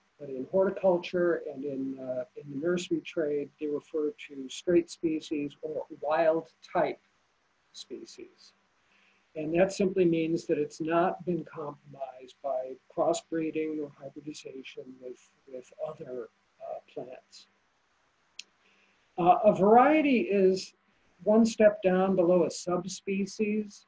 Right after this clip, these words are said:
And again, there are a lot of taxonomic classification details that we can get into, but this isn't really so much about classifying plants as it is about gardening. So we won't go into,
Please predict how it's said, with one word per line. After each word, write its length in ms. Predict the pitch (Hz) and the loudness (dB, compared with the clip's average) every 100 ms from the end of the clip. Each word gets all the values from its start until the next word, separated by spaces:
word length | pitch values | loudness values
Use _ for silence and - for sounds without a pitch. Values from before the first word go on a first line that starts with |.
| - | -10
And 120 | 165 | -8
again, 220 | 156 165 156 | -2 -2 0
there 100 | 165 | -2
are 60 | |
a 40 | 170 | 0
lot 160 | 170 | 0
of 100 | 156 | -2
taxonomic 760 | - 180 180 175 160 170 170 165 _ _ - | -2 -2 -2 -4 -2 0 0 -2 _ _ -2
classification 840 | 160 160 147 - 170 160 - 160 | -2 -2 -10 -6 -4 -4 -6 -10
details 560 | 151 - 170 156 156 - | -12 -8 -4 -2 -4 -8
that 60 | _ | _
we 180 | 160 | -12
can 80 | 151 | -8
get 100 | 151 | -6
into, 560 | 156 151 - 156 151 143 | -6 -10 -8 -6 -6 -8
but 200 | 143 131 _ | -8 -10 _
this 180 | 160 - | -12 -4
isn't 220 | 170 165 | -4 -4
really 160 | 156 151 | -8 -8
so 160 | - 165 | -6 -8
much 220 | 156 - | -8 -8
about 180 | 139 - | -10 -4
classifying 680 | 202 196 190 - 156 135 139 - | 0 0 0 -10 -10 -10 -12 -12
plants 440 | 143 135 123 - 143 | -12 -12 -16 -20 -20
as 100 | _ | _
it 100 | 135 139 | -20 -20
is 140 | 127 - - | -20 -20 -14
about 300 | 131 127 - | -8 -8 -6
gardening. 360 | 131 123 123 120 120 _ _ _ _ _ _ _ _ - | -4 -4 -6 -14 -20 _ _ _ _ _ _ _ _ -20
So 500 | - 143 139 135 - | -14 -10 -8 -8 -10
we 100 | 151 | -10
won't 320 | 147 147 - | -6 -8 -8
go 200 | 165 143 | -8 -6
into, 420 | 143 143 151 139 | -6 -10 -12 -16